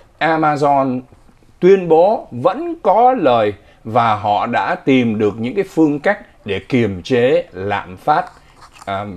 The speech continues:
định giá cả rất tốt và vì vậy quý vị khi mà lên trên mạng Amazon á, thấy mặc dù giá có tăng so với năm ngoái nhưng mà tăng chút đỉnh thôi. Việc kiềm chế như thế là do cái sự cạnh tranh giữa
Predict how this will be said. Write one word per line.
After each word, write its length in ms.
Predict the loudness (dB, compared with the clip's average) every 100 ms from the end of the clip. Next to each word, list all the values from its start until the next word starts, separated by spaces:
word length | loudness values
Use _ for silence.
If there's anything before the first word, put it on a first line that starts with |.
| -16 _
định 420 | 0 0 -2 -6
giá 280 | -2 0 -2 -2
cả 220 | -4 -4
rất 240 | -4 -4 0
tốt 300 | -2 -2 -14
và 380 | -4 0 2 2
vì 200 | 2 2
vậy 300 | 0 -2 -2
quý 120 | -4
vị 220 | -2 -2 -2
khi 220 | -4 -2
mà 120 | -2
lên 260 | 0 0 0
trên 240 | -2 -2
mạng 140 | -4 -6
Amazon 540 | -6 -4 -4 -4 -4 -6
á, 100 | -8
thấy 180 | -4 -4
mặc 180 | -2 -4
dù 260 | -4 -4 -2
giá 320 | -2 -2 -4 -2
có 240 | 0 0 -2
tăng 280 | -4 -4 -10 -16 -20 -20
so 340 | -2 2 4 2
với 240 | 0 0
năm 300 | -2 -6 -4
ngoái 340 | -2 -2 -4 -10 -20 _
nhưng 240 | 0 0 0
mà 120 | -2
tăng 320 | -2 -4 -4
chút 240 | -4 -4 -4
đỉnh 180 | -6
thôi. 200 | -4 -6 -6 -16 -4
Việc 220 | -2 0
kiềm 240 | 2 2
chế 220 | 2 2 2
như 140 | 0
thế 340 | 0 2 0 -2
là 180 | -4
do 220 | -2 0 0
cái 160 | 0
sự 260 | -2 -4 -4 -2
cạnh 340 | -2 -4 -10
tranh 380 | -2 -2 -2 -8
giữa 360 | -6 -2 -2